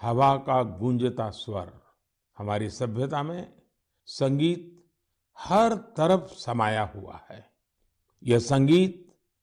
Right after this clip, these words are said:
न सिर्फ शरीर को सुकून देता है, बल्कि मन को भी आनंदित करता है। संगीत हमारे समाज को भी जोड़ता है।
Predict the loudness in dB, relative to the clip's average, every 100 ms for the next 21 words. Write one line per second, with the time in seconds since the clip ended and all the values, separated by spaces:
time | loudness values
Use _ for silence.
0 | -4 0 0 0 -4 -4 0 4 4 2
1 | -2 -2 -4 -4 -4 -6 -8 -14 -14 -16
2 | -16 _ _ _ _ -8 0 2 0 -4
3 | -6 -6 -14 _ _ _ _ -8 -2 0
4 | 0 0 0 2 2 0 -4 -4 -4 -4
5 | -8 -10 -12 -14 -16 -20 -20 _ _ _
6 | _ _ _ _ _ -4 0 2 2 2
7 | 0 -4 -4 -2 0 2 2 0 -4 -2
8 | -2 -4 -8 -6 -4 -2 -2 0 -2 -2
9 | -4 -6 -6 -12 -16